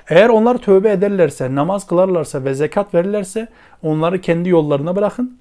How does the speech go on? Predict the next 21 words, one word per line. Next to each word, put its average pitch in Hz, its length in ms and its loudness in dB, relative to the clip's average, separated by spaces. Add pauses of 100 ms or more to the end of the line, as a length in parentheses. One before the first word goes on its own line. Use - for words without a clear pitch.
(280)
İkinci 180 320 -2
okuduğum 165 340 -2
ayette, 151 320 -4
onlar 170 380 -6
sizin 185 360 -10
kardeşlerinizdir. 139 1000 -6
Dinde 151 300 -4
sizin 175 220 -10
kardeşlerinizdir. 131 760 -8 (340)
Peki 208 200 -2
bu 233 100 6
ayet 240 160 0
kimin 247 180 0
hakkında 202 340 -2
indi? 180 200 -4
Daha 190 100 4
yeni 185 140 0
söyledim. 139 340 -2
Mekkeli 208 360 -6
müşrikler 185 420 -6
hakkında. 131 440 -4